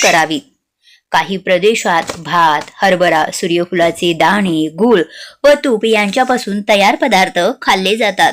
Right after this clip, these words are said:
तूप यांच्यापासून तयार पदार्थ खाल्ले जातात. या सणाचे विशेष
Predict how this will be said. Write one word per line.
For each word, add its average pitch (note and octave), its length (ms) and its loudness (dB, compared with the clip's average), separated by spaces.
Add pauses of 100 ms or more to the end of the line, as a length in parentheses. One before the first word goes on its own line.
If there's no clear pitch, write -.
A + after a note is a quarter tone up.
(120)
तूप A#3+ 240 4
यांच्यापासून G#3+ 760 2
तयार G3 280 4
पदार्थ F3+ 420 0 (120)
खाल्ले E3 320 -2
जातात. D#3 360 -2 (400)
या D4 240 6
सणाचे D#4 460 4
विशेष B3+ 480 2